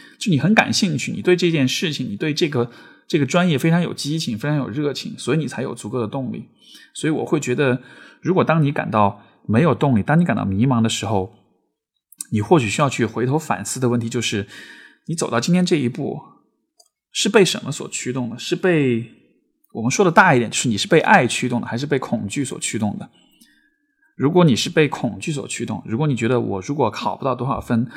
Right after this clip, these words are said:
我如果进不了什么专业，拿不了什么学位，就会怎么样，怎么样，怎么样的话，那么我的担心就是，一旦当你实现了这些目标之后，what's next？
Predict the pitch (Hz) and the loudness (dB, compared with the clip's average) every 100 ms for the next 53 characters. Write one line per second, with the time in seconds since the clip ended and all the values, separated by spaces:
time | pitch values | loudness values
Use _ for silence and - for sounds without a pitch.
0 | - - 104 120 127 - 147 117 113 - | -12 -6 -4 -2 -2 0 0 2 0 -2
1 | - - - - 127 117 107 120 156 139 | -6 -10 -6 0 2 2 0 0 2 2
2 | 104 104 - 104 123 113 - - - _ | 0 -4 -4 -2 0 -2 -8 -20 -20 _
3 | _ _ - 156 131 113 - 117 131 120 | _ _ 2 4 4 2 0 0 2 0
4 | - 120 123 110 120 151 104 98 - - | 0 2 2 0 2 2 0 -4 -4 -6
5 | - _ _ _ _ - - - - _ | -10 _ _ _ _ -20 -20 -20 -20 _
6 | _ _ _ _ _ _ _ _ _ 160 | _ _ _ _ _ _ _ _ _ 4
7 | 151 123 113 123 139 151 135 - 104 - | 6 6 6 4 6 4 2 -2 -6 -8
8 | - - 127 185 139 160 127 - - - | -18 -6 4 6 6 6 4 2 -4 -2
9 | 113 165 123 127 131 117 117 113 110 104 | 2 2 2 2 2 2 0 0 -4 -6
10 | - - _ _ _ - 135 143 156 147 | -10 -20 _ _ _ 0 2 4 4 4
11 | - - | 2 -6